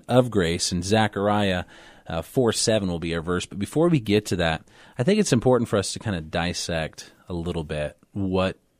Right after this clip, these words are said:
true biblical grace is. I know for me as a Christian, I struggle with the issue of grace. I grew up in a Christian home.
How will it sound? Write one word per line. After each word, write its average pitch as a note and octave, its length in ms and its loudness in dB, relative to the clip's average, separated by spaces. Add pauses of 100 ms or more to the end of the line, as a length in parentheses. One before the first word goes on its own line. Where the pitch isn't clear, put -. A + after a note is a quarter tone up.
(500)
true G2+ 680 0 (140)
biblical F2 600 -2
grace D#2 720 -6 (120)
is. D#2+ 420 -8 (380)
I F#2+ 60 0
know G#2 140 4
for G2 160 0
me F#2 340 2
as F2 180 -4
a F#2+ 40 -8
Christian, F2 520 -6
I F2+ 180 -4
struggle E2 480 -4
with D#2+ 140 -8
the E2 140 -6
issue D#2 220 -8
of - 100 -14
grace. C#2 320 -10
I F2+ 140 -2
grew F#2 260 -2
up G2 120 0
in G2+ 80 -2
a F#2+ 40 -2
Christian G#2 360 -2
home. G2 300 -6